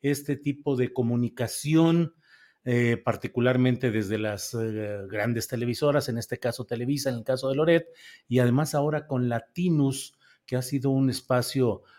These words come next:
pues, muy peculiar de difusión de este tipo de contenidos. Hoy el propio Washington Post, Sabina, emite en su editorial una, un señalamiento en el cual dice, "Mientras, eh, muchos, eh, periodistas son agredidos,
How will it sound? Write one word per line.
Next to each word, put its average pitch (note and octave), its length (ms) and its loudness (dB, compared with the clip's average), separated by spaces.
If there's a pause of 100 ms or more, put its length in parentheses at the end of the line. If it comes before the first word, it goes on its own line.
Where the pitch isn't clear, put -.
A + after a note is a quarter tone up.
(120)
pues, A2 180 0
muy B2+ 180 4
peculiar B2+ 800 0
de G#2+ 260 0
difusión B2 840 -2 (240)
de A#2+ 160 0
este B2 240 -2
tipo - 540 -4
de A2+ 220 -6
contenidos. G#2 680 -8
Hoy G3+ 260 6
el E3+ 120 6
propio E3+ 340 4
Washington C#3+ 600 0
Post, D3+ 340 -4
Sabina, E3 440 -2 (380)
emite C#3+ 460 2
en C3 100 4
su B2 280 2
editorial C#3+ 760 4 (260)
una, B2+ 840 2
un A#2 160 -2
señalamiento C#3+ 580 0
en B2+ 60 2
el A2+ 80 -4
cual C3+ 180 2
dice, C3+ 420 0 (240)
"Mientras, B2 720 4
eh, A#2+ 260 4
muchos, D#3 600 2
eh, B2+ 180 2
periodistas B2+ 540 0
son C#3+ 200 0
agredidos, F3 760 0